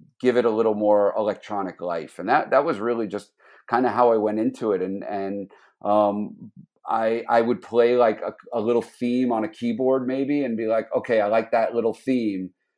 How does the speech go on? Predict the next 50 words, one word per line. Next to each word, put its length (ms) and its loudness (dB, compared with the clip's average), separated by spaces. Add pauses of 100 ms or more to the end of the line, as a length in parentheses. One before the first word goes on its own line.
(420)
And 80 -2
that's 220 -2
all. 220 8
It 80 0
would 120 -2
be 160 -4
in 120 -2
my 160 0
phone, 460 4
in 80 -4
my 100 -2
notes, 500 -2
you 80 -4
know, 160 -2
I 80 0
would 140 -8
just 180 -10
play 180 0
a 60 -2
keyboard 400 -2
right 160 0
next 220 -14
to 80 -16
my 120 -8
phone 340 -2
and 100 -10
just 160 -18
record 360 -4
it. 140 -2 (340)
And 120 -8
then 100 -2
when 100 0
I 60 -2
went 220 -2
to 80 -16
the 80 -10
studio, 640 2
I 100 2
would 140 -6
just 220 -10
say, 160 -2
"This 220 -8
is 80 -10
a 40 -2
little 200 -2 (100)
theme 240 0
I 60 0
liked," 440 0
and, 320 -6
and 300 -8